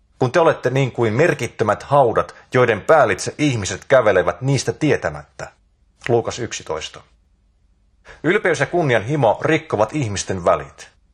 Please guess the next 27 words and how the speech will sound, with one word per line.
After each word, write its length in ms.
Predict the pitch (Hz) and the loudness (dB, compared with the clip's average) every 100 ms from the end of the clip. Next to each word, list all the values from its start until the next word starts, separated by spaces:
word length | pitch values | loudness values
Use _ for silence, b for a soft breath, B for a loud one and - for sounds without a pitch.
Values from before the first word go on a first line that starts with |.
| _ _ _ _ - | _ _ _ _ 0
Jos 180 | 123 139 | 0 0
ylpeilit, 640 | 165 147 - 85 76 B B - | -2 -2 0 -2 -4 B B -2
olipa 260 | 113 139 147 | 0 2 2
se 260 | 104 87 - | 2 0 2
houkkamaisuutta 800 | 143 143 131 117 107 113 92 92 | 0 2 2 2 2 -2 -4 0
tai 160 | 120 | 0
harkittua, 760 | 107 110 - 87 - 87 78 - B B B | 4 2 0 -10 -12 -6 -6 -6 B B B
niin 160 | 120 135 | 0 2
laske 260 | 175 - | 2 0
käsi 320 | - 127 107 | -2 -2 -2
suullesi. 640 | 87 95 78 73 - - - _ _ _ _ - | -4 -6 -6 -8 -14 -16 -20 _ _ _ _ -8
Sillä 220 | - 123 123 | -2 0 2
maitoa 420 | 151 175 143 117 | 2 0 2 2
pusertamalla 680 | - 143 113 - 92 85 85 | 2 2 2 2 -2 0 0
saa 320 | - 82 82 | 0 0 2
voin, 400 | 139 120 90 71 _ _ _ _ - | 2 2 0 -10 _ _ _ _ -2
nenää 440 | 123 160 127 82 - | 0 2 2 0 -4
pusertamalla 600 | 135 123 104 95 87 82 | -2 0 0 0 0 -2
saa 260 | 78 80 73 | -2 -4 0
veren 420 | 120 127 80 - _ _ _ _ | 2 2 -2 -6 _ _ _ _
ja 140 | 101 110 | -2 0
vihoja 340 | 139 120 87 | 0 2 0
pusertamalla 720 | - 127 101 82 80 78 80 | -2 -2 -2 -2 -4 -4 -4
saa 220 | 80 98 98 | -2 0 0
riidan. 540 | 104 95 76 78 76 - _ | 0 -6 -6 -10 -14 -20 _
Sanalaskut 720 | - - 117 95 90 - - | -6 0 2 2 0 -4 -16
kolmekymmentä. 720 | - 107 82 78 78 76 73 | -2 -2 -2 -6 -18 -20 -20